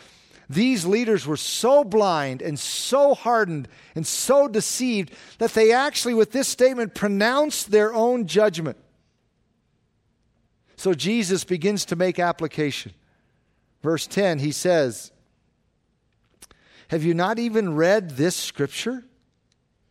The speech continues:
The stone which the builders rejected has become the chief cornerstone. This was the Lord's doing, and it is marvelous in our eyes."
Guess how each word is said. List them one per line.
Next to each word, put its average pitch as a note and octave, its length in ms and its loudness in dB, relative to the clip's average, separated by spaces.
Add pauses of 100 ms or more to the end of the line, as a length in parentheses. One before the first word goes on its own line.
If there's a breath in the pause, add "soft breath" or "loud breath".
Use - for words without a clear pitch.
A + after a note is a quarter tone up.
(280 loud breath)
The D3 100 -2
stone A#3 540 2
which - 220 0
the E3+ 100 0
builders F#3+ 480 2
rejected F#3+ 720 -2 (320 loud breath)
has D3 160 -4
become F3+ 380 -2
the E3+ 80 -2
chief G3+ 420 -6
cornerstone. G#3 920 -4 (1300 soft breath)
This A3 280 0
was F3+ 180 -2
the F3+ 100 2
Lord's G#3 560 4
doing, A3+ 420 0
and G#3+ 160 -2
it G3 140 -2
is D3 180 -2
marvelous G#3+ 760 0
in F#3 120 -2
our E3 200 0
eyes." - 840 -8